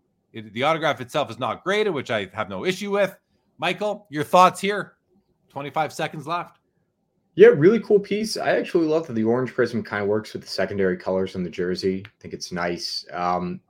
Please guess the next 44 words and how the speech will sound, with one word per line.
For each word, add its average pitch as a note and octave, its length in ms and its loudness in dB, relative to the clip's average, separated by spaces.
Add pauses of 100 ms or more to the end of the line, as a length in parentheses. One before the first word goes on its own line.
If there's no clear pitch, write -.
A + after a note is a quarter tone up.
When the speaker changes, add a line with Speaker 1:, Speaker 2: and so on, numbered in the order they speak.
(240)
Speaker 2:
last G#2+ 380 -10
one A#3+ 100 -2
of F3 60 0
these A#2+ 220 -4
sold, A2 440 -4
like, F2 260 -6 (140)
twenty-two, A2 640 -6
twenty-three G2+ 460 -8
hundred G2 200 -6
dollars F#2 380 0
in F#2 60 -2
November. F#2 520 -2 (520)
The A#2+ 60 0
Dolphins D3 540 4
have C#3+ 160 -2
kind C3 180 0
of G2+ 100 -2
faltered C#3+ 540 -2
since D#3+ 340 -8
then. E3 460 -6
Looks A#2 220 -8
like A#2 120 0
they G#2+ 120 2
might G2+ 260 0
not G2+ 220 -2
be G#2 80 -6
the F#2+ 100 -6
Super - 260 -16
Bowl G2 140 -2
contenders - 500 -8
they F2 100 -6
look B2 260 0
like, A#2+ 320 2
but F#2+ 320 -2
I - 60 -16
think G3+ 180 -8
we F#3+ 80 -2
get B2 240 0
closer G2 280 -2
to E2+ 80 -14
two - 200 -14
K - 180 -14 (100)
than E2+ 160 -20
this. - 280 -20